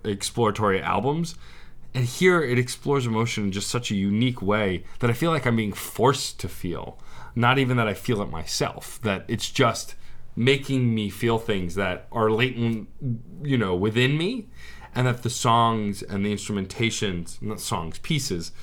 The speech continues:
and instrumentations are pulling it out of me. Um, which is interesting to me, 'cause I don't know that I've quite experienced that, especially with an,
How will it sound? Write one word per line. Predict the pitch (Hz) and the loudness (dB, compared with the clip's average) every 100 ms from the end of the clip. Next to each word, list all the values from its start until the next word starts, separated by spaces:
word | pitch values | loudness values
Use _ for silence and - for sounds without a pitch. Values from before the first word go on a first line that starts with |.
| - - | -10 -2
and | 107 | 0
instrumentations | 117 - 104 101 117 117 98 87 85 | 0 0 -2 0 -2 -2 -4 -4 -4
are | 92 92 90 - | 0 0 0 -4
pulling | - 113 110 101 | -4 0 0 0
it | 90 | -2
out | 87 90 | 0 -2
of | 82 | -4
me. | 71 - - - - - | -10 -12 -14 -16 -16 -8
Um, | 107 98 95 90 87 85 - - - - - 143 | 0 4 4 2 -2 -8 -14 -18 -18 -18 -8 0
which | 143 131 | 0 0
is | 120 | 0
interesting | 123 - - 104 | 0 0 -2 -2
to | 95 92 | -2 -4
me, | 80 | -4
'cause | - | -4
I | 107 | -2
don't | 120 104 | -2 0
know | 110 | -2
that | |
I've | 101 - | -2 -2
quite | 104 92 | -4 -4
experienced | - - 95 90 85 | -6 -4 -2 -2 -4
that, | 90 85 | -4 -4
especially | - 101 - 101 | -4 -6 -2 -2
with | 90 | -2
an, | 92 | -6